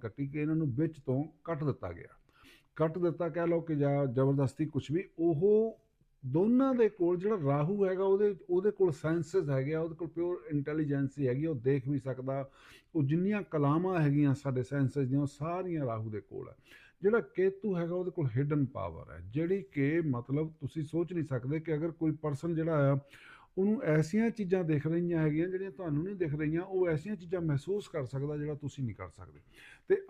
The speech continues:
ਅਗਰ ਕੇਤੂ ਕਿਸੇ ਦੇ ਚਾਰਟ ਦੇ ਵਿੱਚ ਬੈਡ ਹੋਵੇ ਤਾਂ ਉਹ ਬਹੁਤ ਜ਼ਿਆਦਾ ਜ਼ਿੰਦਗੀ ਦੇ ਵਿੱਚ ਇਹ ਜਿਹੜਾ ਬੰਦੇ ਨੂੰ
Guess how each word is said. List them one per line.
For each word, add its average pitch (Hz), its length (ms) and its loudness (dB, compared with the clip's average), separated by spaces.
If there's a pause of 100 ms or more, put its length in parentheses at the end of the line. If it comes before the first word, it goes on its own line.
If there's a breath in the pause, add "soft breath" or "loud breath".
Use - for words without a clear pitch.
ਅਗਰ 180 220 2
ਕੇਤੂ 170 480 -2
ਕਿਸੇ 170 280 -4
ਦੇ 175 80 0
ਚਾਰਟ 156 340 -2
ਦੇ 160 80 -2
ਵਿੱਚ 139 160 -4
ਬੈਡ 135 300 2
ਹੋਵੇ 131 340 4
ਤਾਂ 143 380 -2 (140)
ਉਹ 143 120 -2
ਬਹੁਤ 127 320 -2
ਜ਼ਿਆਦਾ 123 240 0
ਜ਼ਿੰਦਗੀ 151 540 0
ਦੇ 147 120 0
ਵਿੱਚ 127 260 -4 (260)
ਇਹ 147 340 4
ਜਿਹੜਾ 147 180 0
ਬੰਦੇ 123 380 0
ਨੂੰ 127 280 2